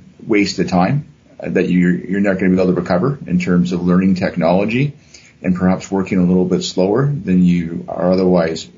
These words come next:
accustomed to. But that's okay. You know, your, your ultimate duty is to serve your client,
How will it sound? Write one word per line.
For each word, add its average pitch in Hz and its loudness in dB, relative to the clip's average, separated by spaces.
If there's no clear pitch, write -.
accustomed 123 -4
to. 175 0
But 123 4
that's 127 2
okay. 127 2
You 107 -4
know, 110 -4
your, 107 0
your 113 2
ultimate 117 0
duty 104 0
is 101 -2
to 92 -4
serve 101 -2
your 92 0
client, 95 0